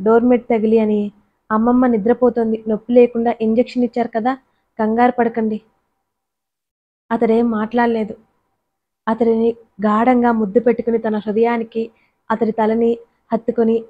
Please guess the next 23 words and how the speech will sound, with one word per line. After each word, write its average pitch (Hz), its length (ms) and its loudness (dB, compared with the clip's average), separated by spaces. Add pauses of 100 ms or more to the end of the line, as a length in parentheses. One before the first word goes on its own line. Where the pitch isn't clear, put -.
అతడిలో 226 440 4
ఉన్న 233 180 2
చీకు 240 400 0
చింతని 233 360 0
పోగొట్టాలి 233 680 2
అనిపించింది 220 600 -2
ధరణికి. 214 460 -4 (760)
ఎందుకో 233 440 2 (560)
ఆమె 226 540 -2 (180)
ఆ 208 80 0
ధైర్యం 208 400 2
చేయలేకపోయింది. 226 960 -2 (1120)
చివరికి 254 360 4
ధైర్యం 233 480 2
చేసి 226 420 -2 (640)
మెల్లిగా 240 400 4
అతని 233 240 0
చేతిని 233 380 2
పట్టుకుంది. 226 540 -6 (720)
గగన్ 240 280 4
కళ్ళు 226 260 0
తిప్పి 233 320 -2
చూశాడు. 226 320 -2